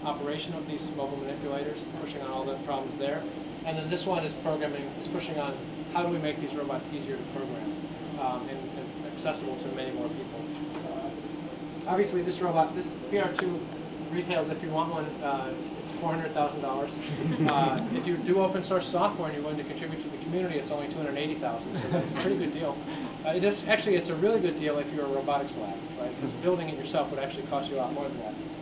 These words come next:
For individuals, I'm not, nobody's bought one yet. I've even tried, like, Larry Page and Desmond. Um, but, uh, the,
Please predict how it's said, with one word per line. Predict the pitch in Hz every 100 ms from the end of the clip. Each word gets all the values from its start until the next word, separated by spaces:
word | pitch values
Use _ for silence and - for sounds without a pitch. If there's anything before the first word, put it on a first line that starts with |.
| - 156
For | 185
individuals, | 185 180 180 156
I'm | 143 147
not, | 143 135 - - - 160
nobody's | 165 156 -
bought | 143 139
one | 131
yet. | 131 127 - - - -
I've | 147
even | 170 151 -
tried, | 156 143
like, | 127 -
Larry | 135 131
Page | 139 123
and | 151 -
Desmond. | 147 - - - - - 135 - - - - - -
Um, | 160 147 131 - - - - - - -
but, | 170 160 - -
uh, | 151 143 139 156 151 - 165 156 156 151 151 - - - - 147 151
the, | 175 160